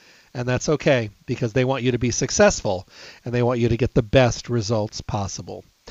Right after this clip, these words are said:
Stay Healthy Health Food Store, Las Vegas's oldest independent health food retailer. You'll find them at eight forty South Rancho Drive in the Rancho Town and Country Center on the northwest corner of Rancho and Charleston, right next to Smith's.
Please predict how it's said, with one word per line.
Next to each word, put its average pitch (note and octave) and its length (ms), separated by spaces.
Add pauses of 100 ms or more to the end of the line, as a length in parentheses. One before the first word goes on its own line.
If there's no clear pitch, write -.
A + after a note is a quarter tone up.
(140)
Stay A3+ 220
Healthy G#3 260
Health F3+ 200
Food C#3+ 220
Store, C3 320
Las B2 320
Vegas's C3+ 440
oldest C#3 420
independent C3 420
health B2+ 200
food B2+ 180
retailer. C#3 580 (200)
You'll F3 120
find G3+ 240
them F#3 100
at F3 60
eight F#3 160
forty G3 360
South C3+ 400
Rancho C3+ 420
Drive D3 600 (220)
in C3+ 140
the B2+ 100
Rancho C3 400
Town C3 220
and C3+ 100
Country C3 300
Center D#3+ 440 (260)
on C3+ 120
the C#3 80
northwest C#3 560
corner A#2 340
of B2 220
Rancho C3+ 460
and B2+ 260
Charleston, C3+ 540
right C3+ 240
next C3+ 240
to B2+ 100
Smith's. - 600